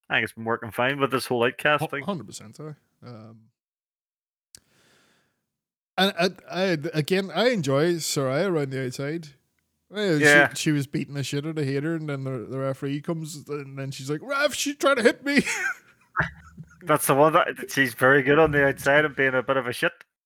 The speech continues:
Speaker 1: So
Speaker 2: Yeah.
Speaker 1: play into her strengths.
Speaker 2: Um, then later we just get Storm going, "I'm challenging you."
Speaker 1: <laughs>
Speaker 2: And then that, that's your title match. <laughs>
Speaker 1: Yep.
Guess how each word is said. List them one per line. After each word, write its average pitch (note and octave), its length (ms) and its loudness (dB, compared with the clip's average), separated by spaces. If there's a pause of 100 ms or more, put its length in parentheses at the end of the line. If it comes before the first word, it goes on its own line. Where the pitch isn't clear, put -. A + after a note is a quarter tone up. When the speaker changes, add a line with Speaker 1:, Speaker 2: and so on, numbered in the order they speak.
Speaker 1:
So B2 260 -2 (280)
Speaker 2:
Yeah. D3 220 2 (680)
Speaker 1:
play C#3 140 6
into C3+ 200 6
her B2+ 80 6
strengths. C3+ 480 0 (640)
Speaker 2:
Um, A#2+ 460 -8 (300)
then C#4 160 -2
later F3+ 180 6
we D#3 100 6
just C3+ 180 -4
get C3+ 160 0
Storm C#3 320 0
going, D3 320 2
"I'm A3+ 200 -8
challenging F#3+ 540 -2
you." G3 200 -4 (760)
Speaker 1:
<laughs> - 160 2 (920)
Speaker 2:
And B2+ 140 -6
then B2+ 160 -4
that, B2+ 260 -4
that's C3 220 -4
your C#3 80 -4
title D3 220 0
match. - 440 -2
<laughs> - 40 -20 (600)
Speaker 1:
Yep. - 100 0